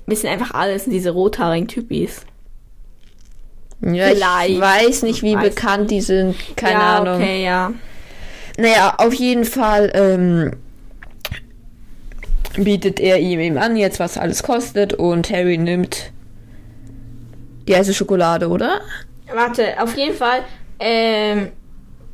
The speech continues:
Speaker 1: sagt der Harry dann halt auch so, „Ja, du sagst, er fährt überall hin.“
Speaker 2: Ja.
Speaker 1: Und Stan sagt, „Wo immer du willst, hin willst, solange es auf Land ist, unter Wasser geht's nicht.“
Speaker 2: Ja.
Speaker 1: Wieso?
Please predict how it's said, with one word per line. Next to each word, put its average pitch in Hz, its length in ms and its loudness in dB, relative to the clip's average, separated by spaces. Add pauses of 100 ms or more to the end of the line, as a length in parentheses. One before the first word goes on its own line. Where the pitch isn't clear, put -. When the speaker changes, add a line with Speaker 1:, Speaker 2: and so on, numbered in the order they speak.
(320)
Speaker 1:
sagt 220 400 0
der 202 440 2
Harry 220 140 6
dann 208 180 0
halt 202 160 -2
auch 214 80 -2
so, 214 140 -2
„Ja, 247 240 2
du 240 120 4
sagst, 269 260 0
er 240 80 0
fährt - 200 -2
überall 277 260 0
hin.“ 262 240 2 (200)
Speaker 2:
Ja. 208 200 2 (100)
Speaker 1:
Und 226 160 0
Stan 233 280 0
sagt, 226 280 2
„Wo 226 80 4
immer 311 180 0 (100)
du 285 160 2
willst, 214 300 2 (220)
hin 247 180 0
willst, 190 220 -2
solange 247 260 0
es 254 60 -2
auf 247 140 -2
Land 202 200 0
ist, - 200 -4
unter 294 280 0
Wasser 269 260 0
geht's 214 320 0
nicht.“ - 340 -2 (100)
Speaker 2:
Ja. 208 440 0
Speaker 1:
Wieso? 185 400 0